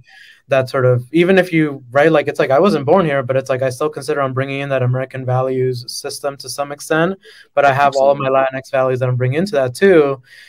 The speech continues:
Speaker 1: And I mean, those are, like, superpowers, being able to balance both of those out and sort of exist in these two spaces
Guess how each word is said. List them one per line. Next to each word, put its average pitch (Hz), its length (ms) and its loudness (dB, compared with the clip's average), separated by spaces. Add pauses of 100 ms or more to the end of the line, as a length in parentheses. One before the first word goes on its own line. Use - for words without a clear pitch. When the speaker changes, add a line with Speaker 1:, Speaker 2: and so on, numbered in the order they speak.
(180)
Speaker 1:
And 147 280 0
I 151 80 0
mean, 151 280 0
those 160 240 4
are, 208 140 6
like, 143 200 2 (100)
superpowers, 151 760 0
being 143 220 -2
able 139 160 -4
to 135 100 0
balance 143 580 0
both 139 300 -2
of 143 60 -14
those 143 200 0
out 143 240 2
and 131 280 -4
sort 139 140 -6
of 127 100 -6
exist 127 500 -6
in 135 80 -12
these 127 220 -8
two - 180 -14
spaces 185 840 0